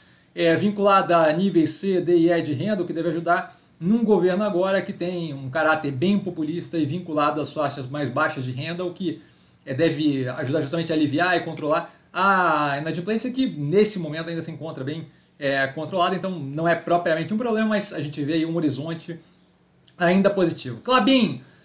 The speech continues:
com o resultado continuamente melhorando, é, expansões, investimentos faraônicos que devem cada vez mais auxiliar no crescimento da operação. Uma M P vinte e oito, é, máquina de papel cartão,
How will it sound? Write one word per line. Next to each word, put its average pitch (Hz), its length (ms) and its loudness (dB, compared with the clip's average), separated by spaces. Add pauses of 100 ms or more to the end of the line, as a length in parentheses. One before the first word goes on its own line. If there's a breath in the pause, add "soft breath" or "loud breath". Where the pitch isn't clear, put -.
(160 soft breath)
com 254 140 4
o 240 40 8
resultado 220 420 6
continuamente 208 840 0
melhorando, 190 1040 0
é, 139 120 -4
expansões, 190 640 0
investimentos 175 560 -2
faraônicos 202 640 -2
que - 80 -12
devem 143 520 2 (360 soft breath)
cada 202 280 4
vez 160 180 2
mais 147 240 -4
auxiliar 139 520 -6 (300 loud breath)
no 185 180 2
crescimento 202 520 2
da 190 80 0
operação. 208 500 -2
Uma 135 560 -2
M 175 160 0
P 175 300 4
vinte 165 240 -4
e - 40 -8
oito, 151 380 0 (420 soft breath)
é, 131 380 2
máquina 175 340 0
de 151 80 -2
papel 165 300 -2
cartão, 143 460 -6